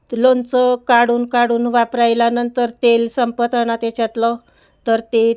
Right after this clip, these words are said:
तेल पण आपण कधी पण गरम करून वतून टाकू शकतो. तर बाकीचं राहिलेलं कढईतलं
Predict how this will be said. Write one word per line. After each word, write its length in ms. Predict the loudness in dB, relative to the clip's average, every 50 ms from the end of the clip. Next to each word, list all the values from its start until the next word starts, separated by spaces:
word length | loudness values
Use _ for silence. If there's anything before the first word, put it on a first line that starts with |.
| 0 0
तेल 200 | 2 2 2 0
पण 220 | -2 -2 -2 0 0
आपण 280 | 0 0 -2 -4 -6
कधी 300 | -4 -2 -2 -2 -2 -4
पण 220 | -6 -4 -4 -4 -2
गरम 320 | 0 0 0 0 -2 -4
करून 340 | -6 -6 -4 -4 -4 -4 -4
वतून 400 | -2 -4 -4 -4 -6 -8 -8 -8 -6 -4
टाकू 260 | -4 -4 -4 -6 -8
शकतो. 420 | -8 -8 -12 -10 _ -8 -6 -6 -8 _ _ _ _ _ _ -4
तर 100 | -2 0
बाकीचं 440 | 0 0 0 -2 -8 -6 -4 -2
राहिलेलं 460 | -2 0 0 -2 -2 -2 -2 -2 -4 -4
कढईतलं 520 | -4 -4 -2 -2 -2 -4 -4 -6 -6 -6